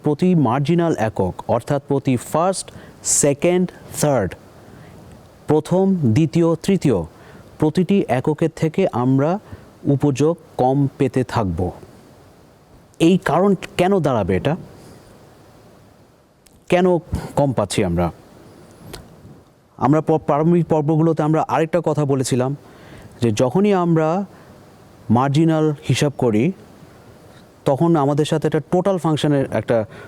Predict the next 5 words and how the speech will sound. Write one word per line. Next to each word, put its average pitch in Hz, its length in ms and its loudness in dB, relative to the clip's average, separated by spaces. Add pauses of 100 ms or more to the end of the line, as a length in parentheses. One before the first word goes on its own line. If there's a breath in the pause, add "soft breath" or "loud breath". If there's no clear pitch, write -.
সম্পর্ক 127 380 0
আছে। 92 360 0 (1120 loud breath)
মিজানের 190 420 4
ছোট 190 240 0
বোন 151 360 2